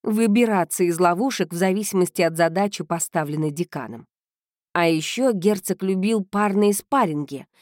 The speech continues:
за что я и не любила его наставничество, ведь его партнершей неизменно становилась я и неизменно оказывалась пораженной на землю. «Аглая, учись держать удар», —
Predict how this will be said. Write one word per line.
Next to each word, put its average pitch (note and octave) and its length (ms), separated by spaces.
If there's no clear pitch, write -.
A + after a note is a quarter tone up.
за B3 180
что C#4+ 280
я B3+ 240
и A#3+ 180
не B3 180
любила G#3+ 500
его E3 280
наставничество, D3+ 1040
ведь G#3 300
его G3+ 220
партнершей G#3 760
неизменно C#4+ 800
становилась F#3 800
я D3 300
и G#3+ 140
неизменно F3 920
оказывалась A3 800
пораженной D#3+ 800
на D3 160
землю. B2+ 500
«Аглая, F3 640
учись G#3+ 400
держать G#3+ 440
удар», — G#3+ 460